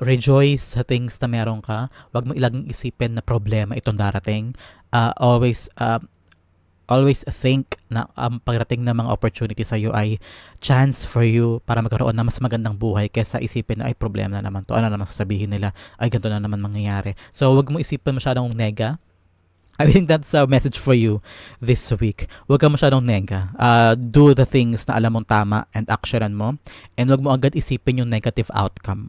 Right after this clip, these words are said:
okay? The Eight of Swords being clarified by the <laughs> Eight of Swords. Clarify niya yung sarili niya. Eight of Swords being clarified by the Eight of Swords. Sabihin, "Oo nga,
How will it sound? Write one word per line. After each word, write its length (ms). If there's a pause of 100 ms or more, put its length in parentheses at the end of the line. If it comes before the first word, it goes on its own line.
okay? 320 (480)
The 160
Eight 320
of 160
Swords 540
being 180
clarified 880 (300)
by 420
the 120
<laughs> 40
Eight 220
of 160
Swords. 260 (1200)
Clarify 640
niya 220
yung 80
sarili 340
niya. 240
Eight 240
of 80
Swords 380
being 180
clarified 560
by 160
the 80
Eight 240
of 80
Swords. 240
Sabihin, 320
"Oo 240
nga, 240